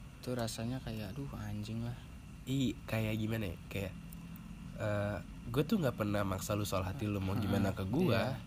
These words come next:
Speaker 2: Lu gak suka pun gak
Speaker 1: Nggak
Speaker 2: masalah
Speaker 1: masalah.
Speaker 2: selama normalize.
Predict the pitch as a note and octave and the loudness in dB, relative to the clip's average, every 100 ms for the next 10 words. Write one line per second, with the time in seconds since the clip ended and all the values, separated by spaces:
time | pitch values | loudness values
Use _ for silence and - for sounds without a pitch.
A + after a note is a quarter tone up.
0 | - - - B2+ A#2+ A2 A2+ F#2+ F2+ G3+ | -12 -6 2 4 4 4 2 0 2 2
1 | G3+ A#2 F2+ F#2+ A#2+ D#3 A#2+ A2+ G#2 C#3+ | 4 4 2 2 4 6 6 4 4 6
2 | C#3+ G3+ - - - - - - - - | 6 4 0 -14 -14 -14 -14 -14 -14 -14
3 | - - B2+ B2+ C3 C3+ A2+ A2 - - | -14 -2 2 4 6 6 4 2 -2 -2